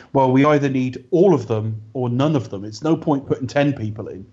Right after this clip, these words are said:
And so this scene is purely expedience. And he wrote it in and couldn't skate, which is why he's running alongside.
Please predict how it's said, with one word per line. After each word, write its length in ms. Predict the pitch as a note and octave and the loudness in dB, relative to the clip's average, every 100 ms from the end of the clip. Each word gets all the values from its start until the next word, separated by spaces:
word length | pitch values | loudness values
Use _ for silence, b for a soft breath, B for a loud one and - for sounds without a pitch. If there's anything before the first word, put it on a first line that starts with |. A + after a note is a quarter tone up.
| _ _ - | _ _ -2
And 200 | D3 B2 | -2 -2
so 180 | E3 | -6
this 200 | D3 F3 | -4 -6
scene 280 | - F3+ F#3+ | -4 -6 -6
is 120 | B2 | -10
purely 460 | A2+ - F#3+ F#3+ B2+ | -12 -10 -4 -2 -4
expedience. 760 | B2 - - D3+ C3 G2+ F2+ - _ _ C#3 | -8 -10 -6 -6 -6 -10 -12 -20 _ _ 0
And 100 | C#3+ | 2
he 60 | |
wrote 280 | D3 F#3+ F3 | 4 4 4
it 80 | C#3 | 2
in 100 | C3+ | 0
and 80 | B2 | 0
couldn't 260 | A#2 B2 C3 | -2 -4 -4
skate, 420 | - E3 C3 - | -4 -2 -2 -8
which 160 | B2+ A#2+ | -12 -12
is 100 | A#2 | -4
why 160 | B2+ A#2+ | 2 2
he's 120 | A2+ | 2
running 260 | B2 A#2+ A#2+ | 0 0 0
alongside. 560 | A#2 A#2+ A#2 C#3+ G#2+ | -2 -4 -2 -2 -2